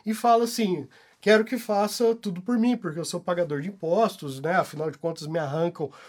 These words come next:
o I P T U, I S S. Então, assim, isso gerou um movimento de braços cruzados também, e os governantes na expectativa de que eu faço, não, quando eu, né, chegar a minha vez, eu vou fazer acontecer, tudo vai ser diferente, a gente vai ter um novo tempo.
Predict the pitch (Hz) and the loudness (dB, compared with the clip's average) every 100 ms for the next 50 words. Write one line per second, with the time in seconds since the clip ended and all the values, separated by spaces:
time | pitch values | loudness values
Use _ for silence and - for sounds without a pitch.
0 | - 123 165 - 160 139 175 196 165 156 | -14 -6 -6 -2 0 0 2 2 2 0
1 | 147 156 151 180 190 185 208 202 196 - | -2 -4 0 0 -2 0 2 2 -2 -4
2 | - - 180 185 220 185 247 220 247 240 | -14 -10 -4 0 2 6 8 10 8 8
3 | 262 233 220 233 233 196 175 196 208 208 | 6 6 6 6 4 -4 0 2 0 -2
4 | - - 185 143 160 247 208 180 - 151 | -8 -6 -6 -2 0 0 -2 -8 -6 -4
5 | 165 262 247 - - - - 196 254 330 | -2 -2 -4 -12 -20 -20 -4 0 2 0
6 | 311 - 247 208 247 254 233 226 240 226 | -4 -2 0 2 6 6 8 6 4 0
7 | 269 - 262 277 254 254 247 226 247 247 | -2 -2 -4 -2 -2 -2 -4 -2 0 0
8 | 240 190 226 220 185 180 226 220 196 196 | 0 -4 -4 -4 -4 0 0 0 -2 -2
9 | 196 175 220 226 180 185 190 202 196 143 | 0 0 0 -2 -4 -2 0 2 2 0
10 | 165 202 196 180 190 196 175 185 190 185 | -4 -2 -2 -4 -6 -6 -6 -8 -8 -8
11 | 185 - 151 185 196 - - - - 202 | -8 -8 -6 -4 -4 -8 -20 -12 -2 2
12 | 196 202 185 202 - 190 151 185 202 185 | 4 2 2 -2 0 0 2 4 2 2
13 | 151 180 180 185 190 190 190 175 185 156 | -6 -6 -4 -6 -4 -4 -2 -4 -4 -4
14 | 170 202 - | -2 -2 -2